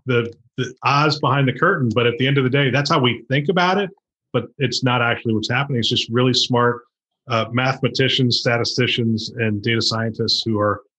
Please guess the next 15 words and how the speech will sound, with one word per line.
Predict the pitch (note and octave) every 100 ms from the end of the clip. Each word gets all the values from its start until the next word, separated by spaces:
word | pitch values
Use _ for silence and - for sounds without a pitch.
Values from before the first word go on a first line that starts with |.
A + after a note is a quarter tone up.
| _ -
putting | B2+ B2+ -
together | - B2+ A#2
algorithms | A2+ B2+ C3+ A2+ A2 G#2+ -
based | B2+ -
on | B2 A2+ G#2+ G#2+ _ _ _ -
the |
data | G#2+ B2+ B2 B2+ A#2
they | A#2 G#2+
have, | - G#2+ F#2 F2+ _ C3
the |
data | A#2 A#2+ A#2
that's | G#2+ G#2+
available | F#2+ F#2 E2+
to | -
them. | F#2+